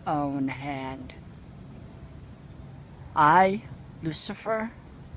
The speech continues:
I need do nothing. I need do nothing.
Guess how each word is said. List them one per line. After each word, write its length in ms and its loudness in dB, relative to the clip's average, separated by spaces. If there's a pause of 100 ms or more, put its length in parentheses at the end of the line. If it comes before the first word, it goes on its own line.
(1120)
I 160 8
need 360 4
do 140 -6
nothing. 680 -2 (1300)
I 160 10
need 380 4
do 120 -4
nothing. 580 -2